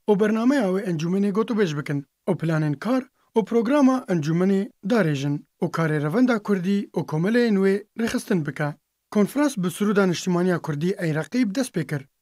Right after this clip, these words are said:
û piştre bîstxolekî bêdeng li ser canê şehîdê Kurd û Kurdistanê rawastiyan.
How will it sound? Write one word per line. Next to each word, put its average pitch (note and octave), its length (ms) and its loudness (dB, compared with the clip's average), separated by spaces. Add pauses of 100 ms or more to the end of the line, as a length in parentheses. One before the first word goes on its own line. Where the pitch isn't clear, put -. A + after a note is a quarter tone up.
(100)
û F3+ 120 2
piştre E3 400 -2
bîstxolekî F3+ 540 0 (120)
bêdeng G3+ 420 0 (360)
li B3 60 -2
ser D4 160 -4
canê A3 280 0
şehîdê F3+ 360 0
Kurd E3 240 -4
û - 140 -4
Kurdistanê F#3+ 560 -2
rawastiyan. D#3 520 -2